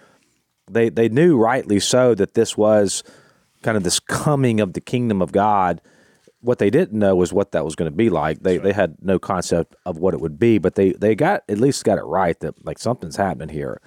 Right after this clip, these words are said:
Speaker 1: They knew the prophecies. They knew the Daniel two stuff. They knew all of Daniel seven, all that. And they knew there's something happening. This guy's fulfilling the prophecy out of Zechariah. There's the coming of the kingdom. And I think it's, um, not here on accident.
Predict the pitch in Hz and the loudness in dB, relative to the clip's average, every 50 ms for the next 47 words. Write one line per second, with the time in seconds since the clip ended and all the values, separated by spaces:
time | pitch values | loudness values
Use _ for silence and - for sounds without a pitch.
0 | _ _ _ _ _ - 92 107 110 113 113 104 92 - - 98 87 82 82 - | _ _ _ _ _ -2 -2 0 2 2 2 0 0 -2 -2 0 0 0 -2 -4
1 | 82 - 87 87 80 80 92 104 107 110 104 104 95 82 95 95 98 95 90 82 | -4 -2 0 0 2 2 2 2 4 4 2 2 2 0 0 -2 0 -2 -4 -4
2 | - - 90 85 82 - - 87 85 - 101 107 113 113 110 104 98 98 90 87 | -2 -2 -2 -2 -2 -2 -2 -2 0 0 0 0 2 2 2 2 2 2 0 0
3 | 85 80 95 95 92 87 80 - - 90 87 85 90 87 90 90 92 90 92 92 | 0 0 -2 -2 -2 -4 -4 -2 0 0 0 0 0 -2 0 0 0 2 2 2
4 | 90 87 - - - - - _ _ _ _ _ _ _ _ _ _ _ _ _ | 0 0 -4 -10 -20 -20 -20 _ _ _ _ _ _ _ _ _ _ _ _ _
5 | _ - 110 110 120 123 123 123 123 120 107 101 - - - 131 127 123 - 107 | _ -6 -2 0 0 2 2 2 2 2 2 0 0 0 -2 0 -2 0 -2 -2
6 | 101 107 117 117 110 - 101 98 - - 123 104 101 - - 87 - - 123 123 | -2 0 0 0 -2 -2 -4 -4 0 0 0 0 0 0 -4 -6 -4 -2 0 0
7 | 123 117 107 104 - - 110 104 110 - - - 98 101 98 95 85 78 82 80 | 0 0 -2 -2 -4 -2 -2 -2 -2 -2 -4 -6 -2 0 0 0 0 -2 -4 -6
8 | 80 - 80 78 92 117 127 123 117 117 113 107 _ _ _ _ - - - - | -6 -8 -8 -4 -2 0 2 2 2 2 2 0 _ _ _ _ -20 -18 -10 -8
9 | 107 - - 92 - - 139 123 120 110 104 87 82 - - 127 127 127 123 120 | -8 -8 -8 -10 -6 -4 -4 -2 0 0 0 0 -2 -2 0 0 2 2 2 2
10 | 117 110 - - - - - _ _ _ - - - 104 123 165 180 - 220 208 | 0 -2 -4 -10 -20 -20 -20 _ _ _ -14 -6 -4 -2 -2 -2 -2 0 0 0
11 | - - 143 - - - _ _ - 113 117 110 107 98 95 90 85 - _ _ | 2 2 -2 -2 -2 -14 _ _ -4 -2 0 0 0 0 -2 -4 -6 -8 _ _
12 | - 120 127 127 135 113 95 101 117 127 123 120 104 90 101 101 - - 101 110 | -12 -6 -2 -2 -2 -2 -6 -4 0 0 2 2 4 2 2 0 -2 -2 -2 -4
13 | 120 - - - 98 101 101 95 87 - | -4 -4 -2 -2 0 2 2 2 0 -2